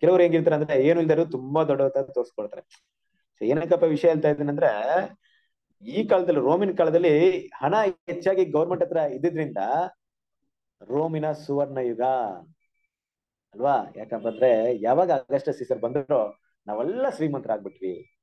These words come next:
ಅನ್ನೋಂಥ ವಿಷಯವನ್ನ ಇಲ್ಲಿ, ಏ, ಸ-, ಸತ್ಯವೇದ ವಾಕ್ಯ ಇವ್ರಿಗೆ ಏನ್ ಮಾಡ್ತಿದೆ? ತೋರ್ಸ್ಕೊಡ್ತಿದೆ. ಇದಕ್ಕೆ ಏನಂತ ನೋಡಿದ್ವಿ ಅಂದ್ರೆ ಆಗ್ಲೇ ಒಂದ್ point ಏನ್ ನೋಡಿದ್ವಿ ಅಂದ್ರೆ, ಅವನ ಸ್ಥಾನದಲ್ಲಿ ಮತ್ತೊಬ್ಬನೆಂದು ರಾಜ್ಯದಲ್ಲಿ ಶಿರೋಮಣಿಯವ ದೇಶವನ್ನೆಲ್ಲ ದೋಚಿಕೊಳ್ಳುವನು,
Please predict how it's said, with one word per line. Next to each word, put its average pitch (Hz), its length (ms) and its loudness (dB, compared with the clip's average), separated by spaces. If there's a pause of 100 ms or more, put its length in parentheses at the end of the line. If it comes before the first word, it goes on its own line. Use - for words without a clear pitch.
(400)
ಅನ್ನೋಂಥ 156 320 0
ವಿಷಯವನ್ನ 110 380 -4 (800)
ಇಲ್ಲಿ, 156 400 0 (360)
ಏ, 104 260 -2
ಸ-, 101 460 0
ಸತ್ಯವೇದ 139 300 2
ವಾಕ್ಯ 117 280 0
ಇವ್ರಿಗೆ 131 260 2
ಏನ್ 147 100 -2
ಮಾಡ್ತಿದೆ? 139 520 -6 (360)
ತೋರ್ಸ್ಕೊಡ್ತಿದೆ. 95 760 -8
ಇದಕ್ಕೆ - 480 -4
ಏನಂತ 139 240 0
ನೋಡಿದ್ವಿ 131 280 2
ಅಂದ್ರೆ 135 140 4
ಆಗ್ಲೇ 127 200 2
ಒಂದ್ 117 200 -6
point 131 240 0 (560)
ಏನ್ 127 80 -4
ನೋಡಿದ್ವಿ 117 200 0
ಅಂದ್ರೆ, 127 140 4
ಅವನ 135 140 2
ಸ್ಥಾನದಲ್ಲಿ 160 440 4
ಮತ್ತೊಬ್ಬನೆಂದು 147 600 0
ರಾಜ್ಯದಲ್ಲಿ 160 540 0
ಶಿರೋಮಣಿಯವ 160 840 -2
ದೇಶವನ್ನೆಲ್ಲ 151 460 -4
ದೋಚಿಕೊಳ್ಳುವನು, 151 840 -4